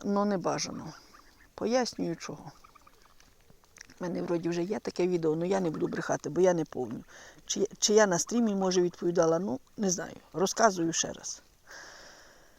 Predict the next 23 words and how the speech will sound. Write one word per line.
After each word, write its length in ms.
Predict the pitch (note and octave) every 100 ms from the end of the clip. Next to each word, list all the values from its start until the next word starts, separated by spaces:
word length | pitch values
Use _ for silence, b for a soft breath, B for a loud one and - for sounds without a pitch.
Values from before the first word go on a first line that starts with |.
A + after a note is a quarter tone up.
| B -
Можна, 360 | B3 D#4+ D4 C4+
но 120 | A#3+
не 120 | A#3
бажано. 420 | F3+ D#3+ D#3+ E3+
Чого? 400 | - G#3+ F3 D#3 B B B B B -
В 120 | G3
жомові, 640 | G3+ A#3 F#3+ F#3+ F#3 E3+ F#3+
чи 160 | - D4+
то 160 | C4+
сухий, 500 | - F#3 - E3+ E3
чи 160 | - A#3+
то 180 | - B3+
сирий. 640 | - E3+ E3+ F3 F3 - - _ _ B B B B B B B B B
Нема 260 | G3+ G#3+ G#3
різниці. 480 | G3 F3+ D#3+ - F#3
В 40 |
нему 300 | A3+ D4 A#3
там 280 | - D#3 E3+ - -
нема 300 | G3+ G#3 A#3+
вже 160 | A#3 G#3
нічого 520 | G#3 G#3 G3 F3 - - -
корисного 680 | - F3+ E3+ - G#3+ A#3+ C4 B B B B B - G#3
і 280 | G#3+ A#3+